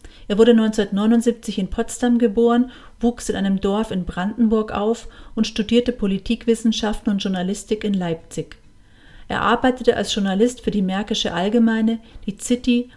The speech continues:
und das Freie Wort. Bei der taz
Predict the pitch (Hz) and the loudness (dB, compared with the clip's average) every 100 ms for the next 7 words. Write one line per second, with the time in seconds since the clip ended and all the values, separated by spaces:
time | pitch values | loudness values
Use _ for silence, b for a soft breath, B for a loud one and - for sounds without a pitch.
0 | - 202 196 - 185 185 202 185 175 156 | -6 -4 -4 -6 -6 -4 -4 -4 -4 -6
1 | - - - - - - _ - 208 208 | -10 -18 -20 -20 -20 -20 _ -8 -4 -2
2 | 196 233 254 - | 0 -2 -4 -8